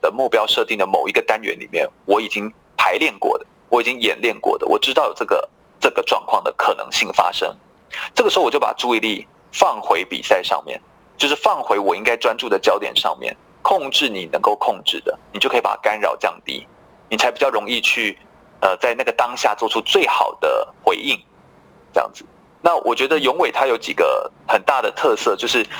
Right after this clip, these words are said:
他其实是会透过一些方法，那当然选手不能够带其他东西上去，所以呼吸大概都是他们很重要的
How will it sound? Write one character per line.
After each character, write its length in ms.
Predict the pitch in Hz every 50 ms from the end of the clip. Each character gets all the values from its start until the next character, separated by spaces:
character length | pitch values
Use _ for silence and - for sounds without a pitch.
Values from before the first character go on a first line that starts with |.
| - -
他 100 | - -
其 160 | - - - 110
实 80 | 110
是 160 | 107 - 135
会 400 | 135 - 139 123 113 107 98 - - - - - - - - - -
透 160 | - 165 147
过 180 | - - 131 127
一 60 | 131
些 140 | 120 127 117
方 280 | - - 120 110 127 -
法， 220 | - - - - 131
那 80 | 147
当 160 | 151 - 147 147
然 80 | 127
选 220 | 120 - 104 101 113
手 120 | - 113 -
不 140 | - - 143
能 100 | 120 110
够 100 | 123 117
带 180 | - 135 117
其 140 | 104 - -
他 80 | 98 101
东 120 | 104 104
西 60 | 107
上 180 | 104 - 117 98 -
去， 120 | - 101
所 140 | - - 113
以 80 | - -
呼 260 | - - - 175 170
吸 220 | 165 - - 147 147
大 120 | 143 156
概 120 | 139 123 117
都 100 | 120 107
是 100 | - 110
他 140 | 101 107
们 100 | 104 98
很 140 | - 95 - -
重 200 | - - 110 98
要 160 | 98 95 92
的 180 | - 87 90